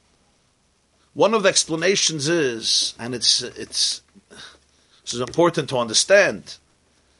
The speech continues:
and it could become a dangerous thought,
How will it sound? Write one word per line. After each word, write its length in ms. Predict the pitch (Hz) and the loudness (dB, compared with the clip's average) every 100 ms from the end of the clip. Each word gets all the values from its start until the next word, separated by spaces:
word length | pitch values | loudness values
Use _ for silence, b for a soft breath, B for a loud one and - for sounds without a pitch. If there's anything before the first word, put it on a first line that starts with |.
| _ - | _ -8
and 220 | 123 - | -4 0
it 140 | 151 | 2
could 160 | 190 135 | 4 4
become 340 | 160 165 175 | 2 4 4
a 60 | 165 | 4
dangerous 600 | - 143 139 - 120 - | 4 4 4 -4 -2 -2
thought, 640 | 185 196 101 - - - | 0 -2 -4 -10 -10 -10